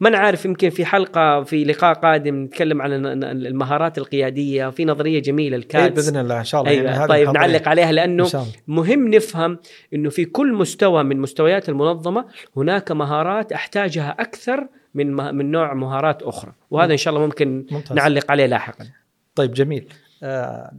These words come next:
Speaker 2: أنا يعني سألتك السؤال هذا ليش؟ علشان ودي يعني، يعني قبل، قبل ما أنتقل له، يعني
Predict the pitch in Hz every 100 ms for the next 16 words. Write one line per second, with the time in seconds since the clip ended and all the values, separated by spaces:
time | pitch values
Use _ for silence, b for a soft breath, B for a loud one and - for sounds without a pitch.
0 | - - - 143 143 147 170 170 196 196
1 | - - 180 156 175 135 131 131 - -
2 | 143 151 202 175 156 165 135 135 135 127
3 | 127 123 120 123 120 117 - _ - 147
4 | 214 165 143 147 147 143 143 127 151 156
5 | 156 127 123 151 208